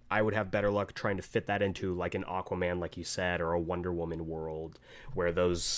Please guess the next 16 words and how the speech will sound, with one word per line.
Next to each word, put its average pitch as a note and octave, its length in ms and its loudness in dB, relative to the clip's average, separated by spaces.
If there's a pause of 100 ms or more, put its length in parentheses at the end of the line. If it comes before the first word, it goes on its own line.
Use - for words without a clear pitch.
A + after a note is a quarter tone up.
(100)
seem A2 520 2
to - 120 -4
be F#2 520 -2
in F#2 180 2
a E2+ 220 2
world F2 280 2
with E2+ 140 -2
different F2 300 0
rules A2 480 4
and F2 100 2
different E2+ 340 -4
tones G#2+ 440 2
and F2+ 80 -6
different - 260 -8
themes. B2 640 -2 (760)
Um, F#2 540 4